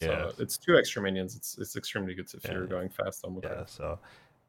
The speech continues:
Speaker 2: this fixes a lot of curves. Good with Alexstrasza. You can now, you can now get a five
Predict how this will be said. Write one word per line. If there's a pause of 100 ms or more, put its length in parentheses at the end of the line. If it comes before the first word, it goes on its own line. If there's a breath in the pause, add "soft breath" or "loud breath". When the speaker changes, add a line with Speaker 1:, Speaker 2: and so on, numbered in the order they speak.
Speaker 2:
this
fixes
a
lot
of
curves.
Good
with
Alexstrasza. (160)
You
can
now, (280)
you
can
now
get
a
five